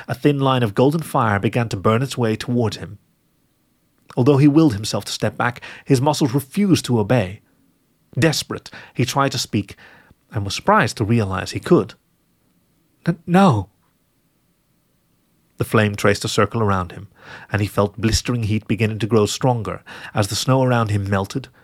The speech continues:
boiling away into steam. "They burn them," they said, venom dripping from each word. His fur started to singe from the flames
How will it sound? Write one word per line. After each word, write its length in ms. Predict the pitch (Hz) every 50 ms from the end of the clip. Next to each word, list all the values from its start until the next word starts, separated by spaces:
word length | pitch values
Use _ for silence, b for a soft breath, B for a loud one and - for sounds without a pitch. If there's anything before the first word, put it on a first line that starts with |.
| b b b
boiling 380 | 104 92 110 113 110 110 113
away 260 | 110 107 101 98 95
into 160 | 95 95 - 110
steam. 440 | - - - 131 107 90 85 85 _ _ _ _ _ _ _ _ _ _ _ _ _ _ _ _ _ _ _ _ _ _ _ _ _ _ _ _ _ _ _
"They 200 | - 120 110 101
burn 600 | 92 98 92 85 - 117 113 104 98 92 85 82 76
them," 380 | 73 73 71 71 69 71 - - _ _ _ _ _ _ _ _ _ _ _
they 120 | - 90 85
said, 300 | - - 90 87 90 - _ _ _ _ _ _ _ _ _ _
venom 380 | - 98 101 98 98 98 98 95
dripping 320 | 104 101 92 - 101 92
from 160 | - - 98
each 180 | 95 90 - -
word. 360 | 107 - - 67 76 - - _ _ _ _ _ _ _ _ _ _ _ _ _ _ _ _ _ _ _ _ _ _ _ _ _ _ _ _ _ _
His 180 | _ - 117 -
fur 240 | - - 120 110 110
started 360 | 107 - - 107 101 104 -
to 60 | -
singe 380 | - - - 147 139 120 104 -
from 160 | - 113 98
the 80 | 92 90
flames 500 | - - 123 110 101 92 87 90 92